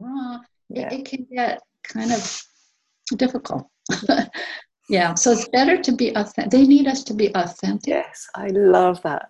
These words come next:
Speaker 2: I love that. <laughs>
Speaker 1: Yeah.
Speaker 2: Because I think
Speaker 1: Yeah.
Speaker 2: parents, so they're in other paradigms of parenting, they often hear, "You need to be consistent." And I always say, "No, this isn't about consistency. This is about authenticity."
Speaker 1: Authentic-,
Speaker 2: Sometimes
Speaker 1: yeah.
Speaker 2: I may be willing to do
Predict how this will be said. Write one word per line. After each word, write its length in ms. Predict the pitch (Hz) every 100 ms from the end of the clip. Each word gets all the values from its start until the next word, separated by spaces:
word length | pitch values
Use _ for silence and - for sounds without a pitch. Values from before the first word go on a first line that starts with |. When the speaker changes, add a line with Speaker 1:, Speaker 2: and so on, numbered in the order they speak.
| -
Speaker 2:
I 120 | 175
love 360 | 156 151 - -
that. 500 | 147 160 240 254 - 262 254
<laughs> 440 | 220 - 427 - -
Speaker 1:
Yeah. 640 | - 247 233 - 185 175 170
Speaker 2:
Because 220 | 262 254
I 20 |
think 200 | 262 294
Speaker 1:
Yeah. 60 | 214
Speaker 2:
parents, 320 | 233 214 -
so 240 | 226 214 -
they're 200 | 202 196
in 120 | 196 190
other 160 | 190
paradigms 680 | 185 180 175 175 165 170 160
of 60 | 175
parenting, 280 | 175 165 -
they 60 |
often 180 | 170 -
hear, 240 | 160 170 165
"You 120 | 175
need 180 | 170 170
to 60 | -
be 80 | 165
consistent." 760 | - 165 165 - - 220 233
And 100 | 180
I 100 | 180 175
always 160 | 170
say, 160 | - 165
"No, 160 | 185 -
this 240 | 175 226 311
isn't 260 | 311 233
about 300 | - 165 -
consistency. 420 | - - 208 170 156
This 180 | 220
is 100 | 240
about 180 | 202 165
authenticity." 840 | 170 170 156 160 208 208 - 175 175
Speaker 1:
Authentic-, 300 | 240 233 233
Speaker 2:
Sometimes 460 | 302 349 302 294 285 - -
Speaker 1:
yeah. 80 | -
Speaker 2:
I 20 | 254
may 360 | 233 214 240
be 160 | 285 262
willing 300 | 233 214 202
to 120 | -
do 240 | 214 214